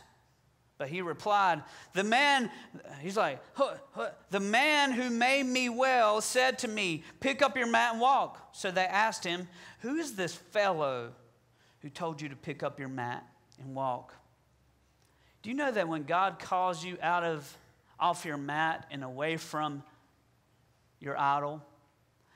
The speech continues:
that people will watch and people will ask? And that's often why we will stay on our mat, because just think of this situation. This man, thirty-eight years, had been laying there.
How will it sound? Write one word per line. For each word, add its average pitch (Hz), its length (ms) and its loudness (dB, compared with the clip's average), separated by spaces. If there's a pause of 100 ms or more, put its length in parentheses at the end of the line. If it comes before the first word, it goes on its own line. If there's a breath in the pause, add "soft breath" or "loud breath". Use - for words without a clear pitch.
(160 soft breath)
that - 180 -10
people 151 380 -8
will 127 160 -8
watch 131 520 -4
and 123 140 -12
people 135 320 -12
will 127 160 -12
ask? 113 480 -12 (1300 soft breath)
And 143 100 -6
that's 170 200 2
often 175 360 0
why 143 160 0
we 151 180 -4
will 151 120 -4
stay 147 300 -4
on 139 180 -2
our 131 100 -2
mat, 156 400 -2
because 135 400 -8 (600 loud breath)
just - 220 -10
think 220 240 -4
of 190 100 -10
this 175 120 -4
situation. 175 680 -4 (160 loud breath)
This 247 180 2
man, 233 280 2
thirty-eight 254 440 2
years, 233 220 0
had 196 80 -4
been 202 200 0
laying 226 300 2
there. 147 300 2